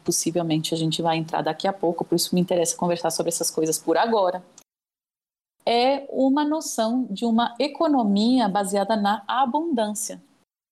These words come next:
Então, por que que a regeneração também me interessa pessoalmente?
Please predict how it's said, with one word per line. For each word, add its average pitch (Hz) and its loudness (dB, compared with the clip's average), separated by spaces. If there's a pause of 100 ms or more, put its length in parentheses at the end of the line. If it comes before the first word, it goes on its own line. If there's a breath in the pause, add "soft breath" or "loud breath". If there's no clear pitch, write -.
(440)
Então, 214 -2
por 320 -2
que 339 0
que 370 0
a 339 4
regeneração 247 4
também 208 2
me 196 4
interessa 185 0
pessoalmente? 170 -4